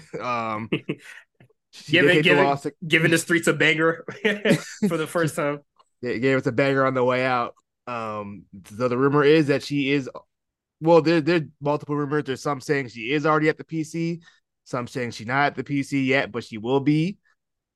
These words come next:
Speaker 1: Um, some
Speaker 2: I
Speaker 1: people
Speaker 2: know
Speaker 1: are
Speaker 2: the
Speaker 1: saying
Speaker 2: tr-,
Speaker 1: she'll,
Speaker 2: I
Speaker 1: she
Speaker 2: know
Speaker 1: will
Speaker 2: the
Speaker 1: be
Speaker 2: truth.
Speaker 1: main roster.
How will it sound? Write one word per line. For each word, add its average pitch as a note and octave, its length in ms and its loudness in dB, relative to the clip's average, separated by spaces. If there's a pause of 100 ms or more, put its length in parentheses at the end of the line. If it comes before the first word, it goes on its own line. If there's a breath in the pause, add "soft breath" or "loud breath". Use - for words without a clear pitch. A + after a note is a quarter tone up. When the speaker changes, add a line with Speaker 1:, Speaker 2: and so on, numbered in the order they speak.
(180)
Speaker 1:
Um, G2+ 440 -6
some A#2+ 160 -6
Speaker 2:
I B2 100 -2
Speaker 1:
people C#3 140 0
Speaker 2:
know A#2 60 2
Speaker 1:
are - 20 0
Speaker 2:
the A2+ 60 -8
Speaker 1:
saying B2 240 -2
Speaker 2:
tr-, - 60 -18
Speaker 1:
she'll, C3+ 280 -4
Speaker 2:
I E3+ 140 2
Speaker 1:
she D3+ 80 4
Speaker 2:
know D3 80 6
Speaker 1:
will C#3 120 8
Speaker 2:
the C#3 80 4
Speaker 1:
be C#3 60 6
Speaker 2:
truth. C3 160 8
Speaker 1:
main C3 120 2
roster. C#3 520 0